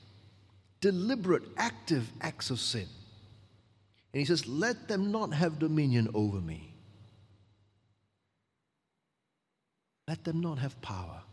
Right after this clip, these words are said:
in my life." And only if God does that, only if God keeps him, he will be, the second half of verse thirteen, blameless and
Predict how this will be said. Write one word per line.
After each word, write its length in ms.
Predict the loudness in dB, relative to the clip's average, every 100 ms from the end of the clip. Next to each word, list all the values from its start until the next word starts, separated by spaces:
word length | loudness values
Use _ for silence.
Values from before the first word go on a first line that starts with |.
| -20 -20 -20 -20 -20 -6
in 120 | -4
my 180 | -4 -6
life." 420 | -8 -12 -18 -20 -20 -20 -20 -20 _ _ _ _ _ _ _ _ _ _ _ _ _ _ _ _ _ 0
And 160 | 2
only 360 | 4 4 2 2
if 180 | 0 -4
God 340 | -4 -2 -2
does 240 | -4 -6 -8
that, 220 | -12 -16 -20 -20 -20 -20 -20 -18 -4
only 300 | 0 2 2
if 180 | 0 -4
God 340 | -2 -2 -2
keeps 360 | -6 -4 -4 -4
him, 100 | -6
he 160 | -2 0
will 160 | 0 0
be, 540 | -2 -4 -4 -6 -8 -10 -20 -20 -20 -20 -20 -20 -16
the 80 | -8
second 340 | -6 0 0
half 220 | 0 0
of 120 | -4 -2
verse 200 | -4 -4
thirteen, 640 | -6 -4 -4 -2 -2 -6 -10 -18 -20 -20 -20 -8
blameless 880 | -2 2 2 0 -4 -6 -6 -6 -10 -16 -20 -20 -20 -20 -20 -12 -6
and 180 | -4